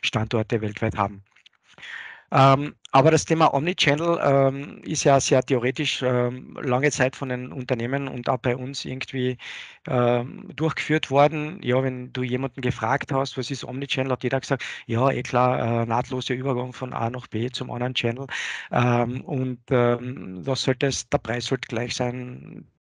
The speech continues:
das sollte gleich sein. Aber was der Dei-, im Detail und was genau dahinter steckt, äh, ehrlicherweise, ähm, haben wir auch nicht gewusst, ja, weil das war immer irgendwo so ein, so ein theoretisches Thema und, ähm, auch wie der Herr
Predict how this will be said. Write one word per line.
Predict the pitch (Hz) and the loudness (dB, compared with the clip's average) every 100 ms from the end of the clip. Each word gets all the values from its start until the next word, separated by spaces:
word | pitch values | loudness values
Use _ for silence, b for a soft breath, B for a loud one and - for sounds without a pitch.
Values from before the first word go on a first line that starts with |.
| _ | _
das | 127 127 | -4 0
sollte | 127 - | -2 -2
gleich | 127 - | -6 -2
sein. | 139 B B B | -4 B B B
Aber | 131 139 123 | 4 6 6
was | 147 - | 4 4
der | 147 | 0
Dei-, | 127 127 - - - 156 | 2 -2 -6 -12 -8 -8
im | - 143 | -6 -2
Detail | 131 123 139 156 | 0 2 0 0
und | 131 143 135 | -6 -6 -6
was | 135 | -4
genau | 127 131 | 0 0
dahinter | 123 143 156 | 0 0 0
steckt, | 135 - 143 - - | 0 2 0 -2 -2
äh, | 127 127 127 123 B B B B | 0 2 2 0 B B B B
ehrlicherweise, | 127 139 147 131 123 - 143 139 - | 0 4 6 6 4 4 4 4 4
ähm, | 131 123 135 - - 120 | 0 0 -4 -16 -20 -10
haben | - - 127 131 | -10 -2 -2 2
wir | 120 | 2
auch | |
nicht | 127 143 | 2 -6
gewusst, | 127 131 180 - | -8 -8 -8 -2
ja, | 123 135 | 2 2
weil | 123 131 | 2 0
das | 139 | -2
war | 139 | -2
immer | 139 147 156 | -2 -2 -2
irgendwo | 160 143 139 139 | -2 -6 -4 -4
so | - 135 | 0 4
ein, | 123 127 B B B | 4 2 B B B
so | - 139 | -2 2
ein | 131 | 2
theoretisches | 135 120 127 147 135 120 - | 2 2 0 0 0 0 0
Thema | 113 131 147 | -4 2 2
und, | 147 127 131 123 131 | 2 0 -6 -6 2
ähm, | 127 123 123 B B B | 4 4 0 B B B
auch | - 123 123 | -4 -4 0
wie | |
der | 139 127 | 4 6
Herr | 123 120 | 6 4